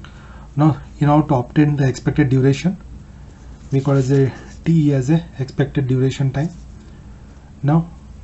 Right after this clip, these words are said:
four plus four into five plus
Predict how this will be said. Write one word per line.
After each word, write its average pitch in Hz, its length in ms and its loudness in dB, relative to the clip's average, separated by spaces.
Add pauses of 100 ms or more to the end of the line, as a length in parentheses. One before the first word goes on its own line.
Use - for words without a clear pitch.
(220)
four 170 320 6 (180)
plus 147 540 0 (720)
four 160 380 6
into 147 340 4
five 131 380 -2 (500)
plus 147 540 0